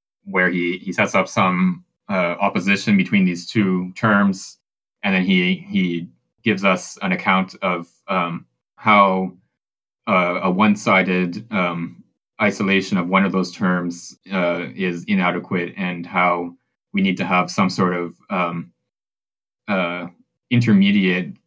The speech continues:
between the two, but not, not in the sense of a, a mixture or something like that, but, um, uh, an, an intermediate point from which those two opposite, uh, elements can be developed in a,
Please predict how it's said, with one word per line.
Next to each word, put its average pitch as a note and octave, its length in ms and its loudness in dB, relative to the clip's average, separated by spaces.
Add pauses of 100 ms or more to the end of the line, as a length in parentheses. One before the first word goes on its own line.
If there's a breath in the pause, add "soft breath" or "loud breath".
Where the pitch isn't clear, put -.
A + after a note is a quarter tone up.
(120)
between G2+ 340 4
the F#2 80 2
two, F2+ 280 -2
but F2+ 180 -2
not, F#2+ 340 0
not G#2 320 2 (160)
in G2+ 100 0
the F#2+ 80 0
sense F#2+ 220 0
of F2+ 120 -2
a, F2 260 -2
a F2+ 80 -2
mixture F#2+ 720 0
or F#2 200 -2
something F#2 280 -2
like F2 160 -6
that, F2+ 300 0
but, F2+ 280 -2 (440)
um, F2 340 -2 (500)
uh, F#2 360 4
an, F2+ 400 0
an G#2+ 60 4
intermediate A2 540 4
point G2 520 0 (580)
from G#2 260 4
which G2 260 0
those F#2 220 0
two G2+ 160 2
opposite, F#2 480 0 (240)
uh, F2 320 -4 (720)
elements F#2+ 540 2
can F#2+ 300 0
be F2+ 200 0
developed F2 760 -2
in F#2 180 -4
a, E2+ 320 -8